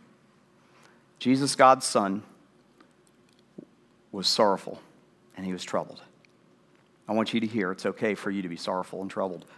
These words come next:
about situations. If Jesus was filled with sorrow and he was troubled about what he knew was about ready to happen,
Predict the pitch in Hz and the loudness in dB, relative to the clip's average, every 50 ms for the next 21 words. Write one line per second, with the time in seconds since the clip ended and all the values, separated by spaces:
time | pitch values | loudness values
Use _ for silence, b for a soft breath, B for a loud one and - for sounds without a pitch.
0 | b b - 87 92 87 - - - - - 87 85 85 - - - - - - | b b -8 -6 -6 -4 -4 -6 -8 -8 -10 -10 -10 -8 -10 -12 -12 -12 -14 -14
1 | - _ _ _ _ _ _ _ _ _ _ _ _ _ _ _ _ _ _ _ | -16 _ _ _ _ _ _ _ _ _ _ _ _ _ _ _ _ _ _ _
2 | _ _ _ _ _ _ _ _ _ _ _ _ _ - 107 - - 113 110 104 | _ _ _ _ _ _ _ _ _ _ _ _ _ -12 -8 -4 -2 -2 0 0
3 | 110 107 - 117 95 - - 120 113 110 110 104 - - 113 117 127 131 139 147 | -2 -6 -6 -8 -8 -2 0 0 0 0 0 0 2 4 6 6 6 4 2 0
4 | - - - 87 92 104 117 120 117 - - 123 117 123 139 131 - b b b | -4 -12 -12 -8 -4 -2 -2 -2 -2 0 2 2 2 2 2 -4 -4 b b b
5 | b b 92 87 113 104 104 - - 104 113 - - - - 117 107 104 107 120 | b b 4 6 8 8 8 4 2 -2 -2 -2 -2 -2 0 0 2 4 4 4
6 | 123 123 113 - 95 107 107 123 - 127 117 117 113 101 101 110 107 107 117 - | 4 4 2 4 6 6 6 6 6 2 0 0 -2 -4 2 4 4 4 4 2
7 | 147 143 139 | -2 -2 -2